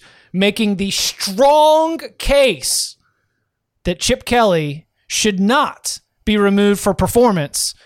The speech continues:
because the performance of the U C L A Bruins football team was dependent on them having all of their resources.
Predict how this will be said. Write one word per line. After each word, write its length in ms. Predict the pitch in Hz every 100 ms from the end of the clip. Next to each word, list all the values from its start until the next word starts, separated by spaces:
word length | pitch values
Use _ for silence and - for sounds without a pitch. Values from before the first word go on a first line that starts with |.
| _ -
because 640 | 196 208 190 185 180 -
the 100 | -
performance 640 | 170 - 262 262 254 -
of 180 | 240 202
the 80 | 196
U 120 | 214
C 140 | 202
L 120 | 226 226
A 60 |
Bruins 320 | 208 214 202
football 380 | - 269 269 240
team 480 | 233 240 233 233 226 - -
was 160 | 175
dependent 640 | 196 - 240 247 247 240 - _
on 160 | 190 196
them 200 | 214 208
having 360 | 196 208 202
all 220 | 190 202 196
of 140 | 165
their 160 | 185 165
resources. 880 | 220 269 269 254 - 240 233 214